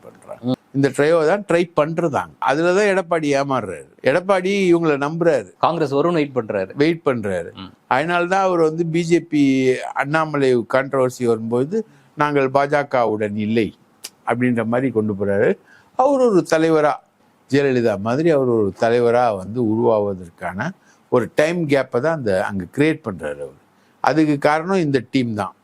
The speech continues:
Speaker 1: இன்னும் எஸ் பி வேலுமணி தான் சவுக்கு சங்கருக்கான எல்லா செலவுகளையும் பார்த்துக்கிட்டு இருக்காரு. கோர்ட்டு செலவுகள்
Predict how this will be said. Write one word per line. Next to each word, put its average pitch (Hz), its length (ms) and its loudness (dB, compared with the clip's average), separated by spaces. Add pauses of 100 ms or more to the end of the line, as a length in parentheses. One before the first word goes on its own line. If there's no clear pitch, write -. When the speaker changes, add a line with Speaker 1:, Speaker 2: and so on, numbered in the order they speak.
(580)
Speaker 1:
இன்னும் 240 440 4
எஸ் 147 380 0
பி 220 180 2
வேலுமணி 151 480 2
தான் 175 200 -2
சவுக்கு 135 280 0 (140)
சங்கருக்கான 120 640 -2
எல்லா 147 360 2 (1300)
செலவுகளையும் 175 800 2
பார்த்துக்கிட்டு 117 460 -2
இருக்காரு. 85 280 -6
கோர்ட்டு 147 320 0
செலவுகள் 123 480 -2